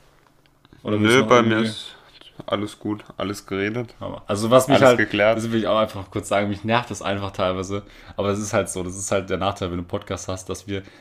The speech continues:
Speaker 1: dass ich etwas sagen möchte, möchte mit dir drüber reden persönlich und dann weiß ich aber, okay, ich, ich lasse es lieber, weil ich möchte mit dir im Podcast darüber sprechen, weil sonst
Speaker 2: Ja.
Speaker 1: ist es unauthentisch, wenn wir das zweimal besprechen. Und so haben wir das ganz oft.
Speaker 2: Ja, ist schon ab und zu ein bisschen nervig.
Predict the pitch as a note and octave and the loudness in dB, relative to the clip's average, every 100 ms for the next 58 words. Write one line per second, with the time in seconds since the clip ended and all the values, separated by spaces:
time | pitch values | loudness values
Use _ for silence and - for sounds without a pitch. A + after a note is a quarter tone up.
0 | - G2 G2 G2 - G#2+ A#2 B2 - A#2 | -12 -10 -4 -2 2 2 2 0 -6 -10
1 | G2+ G2+ G2+ G2 G#2 G2 G#2+ A#2 A#2+ A2 | -10 -12 -12 -6 -4 -2 -2 -2 -4 -2
2 | A2+ A#2+ A#2+ - - - - - - G#2 | -2 -2 -6 -16 -20 -20 -20 -20 -6 0
3 | G2 A2 A2+ G#2+ G#2 G2+ A2+ A2+ A#2+ - | 4 4 4 2 2 -2 -2 -2 -2 -10
4 | - G#2 A2+ A#2+ - A2 A2 G2 G2 G2 | -12 4 4 6 2 0 2 2 0 -2
5 | G2+ A2+ F#2+ G#2 G2 G2 - - G2 - | -14 -14 -8 -6 -6 -6 -8 -6 -8 -6
6 | F2+ F2+ - F#2 F2+ A2 G#2 E2+ F2 F#2+ | -6 -6 -6 -8 -6 -8 -2 -2 -2 -4
7 | G2+ F#2 - G#2 F2+ F#2+ F#2 G2+ - - | -4 -4 -6 -6 -4 -6 -6 -8 -14 -20
8 | - - G2 F2+ F2+ - G2+ G2 - - | -20 -18 -12 -10 -8 -2 -2 -2 -8 -10
9 | F2+ G#2 G2+ _ _ - _ - - - | -10 -10 -16 _ _ -20 _ -20 -16 -10
10 | F#2 G#2 A2 G#2 G2 G#2+ G#2+ - A2 - | -2 0 2 0 0 0 0 -2 -6 4
11 | G#2 G2+ G2+ - C2+ F2+ F#2 - F#2 - | 10 10 10 2 0 0 -2 -8 -10 -10
12 | - F2 F2+ - | -10 -8 -8 -10